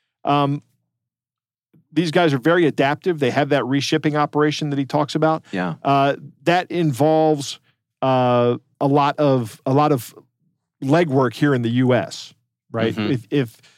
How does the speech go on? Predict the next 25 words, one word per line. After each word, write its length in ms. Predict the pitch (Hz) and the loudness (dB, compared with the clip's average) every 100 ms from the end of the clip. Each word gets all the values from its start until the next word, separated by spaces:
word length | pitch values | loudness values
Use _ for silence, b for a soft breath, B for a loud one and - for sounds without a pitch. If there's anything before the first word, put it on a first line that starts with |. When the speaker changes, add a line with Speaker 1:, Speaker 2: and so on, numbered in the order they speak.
| b b | b b
Speaker 1:
if 200 | - 143 | -2 0
this 260 | 202 220 - | 2 0 -4
ring 400 | 151 139 180 185 | -6 0 2 2
is 100 | 151 | 0
being 260 | 123 151 139 139 | 2 0 0 -2
operated 680 | 151 - 143 131 123 120 - | -2 0 2 2 0 -2 -2
out 180 | 127 131 | 0 2
of 180 | 123 113 | 0 0
Southeast 480 | 151 127 123 110 | -2 0 -4 -2
Asia, 460 | 131 135 107 87 - _ _ _ _ _ | 0 0 -2 -10 -14 _ _ _ _ _
they 200 | 143 151 | 0 2
still 380 | - - 220 208 | 0 0 2 4
have 260 | 170 160 | 2 0
some 260 | - 170 160 | 0 0 2
operations 640 | 147 135 135 139 - 117 - | 0 0 2 2 -2 -6 -4
here 160 | 123 | -2
in 60 | 113 | -2
the 100 | 101 | -4
U 180 | 101 87 | -6 -8
S. 320 | 58 - - _ _ _ _ _ | -10 -16 -18 _ _ _ _ _
Uh, 300 | 113 107 107 - | -6 -4 -4 -4
and 100 | 131 | -2
I 80 | 147 | 2
think 240 | 165 143 | 0 2
those, 320 | 151 151 120 | 2 2 -2